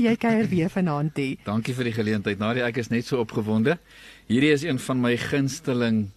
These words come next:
Speaker 2: temas. Ek, eh, is absoluut mal om oor die opstanding van Jesus Christus te kan gesels.
Speaker 1: Ek,
Speaker 2: So, dankie.
Speaker 1: ek, ek wil net sê, so, jy stuur vir my die notas en die goed aan en ek dink myself, "O, Pieter, ek en jy gaan lekker gesels vanaand." Ek hou van, ek weet al die punte.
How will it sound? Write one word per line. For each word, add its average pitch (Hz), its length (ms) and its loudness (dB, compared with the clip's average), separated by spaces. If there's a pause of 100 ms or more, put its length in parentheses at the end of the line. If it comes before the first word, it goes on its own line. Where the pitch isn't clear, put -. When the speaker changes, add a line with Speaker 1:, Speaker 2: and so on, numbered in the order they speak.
(120)
Speaker 2:
temas. 98 540 -2 (100)
Ek, - 440 -10
eh, 90 320 -2 (600)
is - 140 -6 (100)
absoluut 113 840 0 (140)
mal 98 520 2
om 95 240 -4
oor 95 80 -2
die 101 160 -6
opstanding 98 520 -2
van 95 180 -2
Jesus 90 260 -6
Christus - 400 -6
te - 100 -12
kan 92 180 -8
gesels. 90 540 -10 (680)
Speaker 1:
Ek, 220 100 2
Speaker 2:
So, - 80 2
dankie. 104 380 0 (280)
Speaker 1:
ek, - 120 -10
ek 285 160 4
wil 330 180 4
net 285 160 4
sê, 339 140 4
so, 320 80 4
jy 269 240 4
stuur 302 240 2
vir - 100 0
my 339 60 4
die 320 100 6
notas 233 400 4
en 247 80 4
die 240 80 2
goed 240 140 0
aan 226 80 2
en 226 100 4
ek 185 140 -2
dink 190 220 0
myself, 226 420 0
"O, 226 100 -2 (140)
Pieter, 330 320 0
ek - 160 -2
en 196 100 2
jy 190 100 2
gaan 208 240 0
lekker 165 280 -4
gesels 151 520 -4
vanaand." 156 380 -2 (540)
Ek 233 160 2
hou 202 260 4
van, 262 160 -2
ek 214 240 -6
weet 240 140 0
al 233 80 2
die 339 100 4
punte. 294 440 2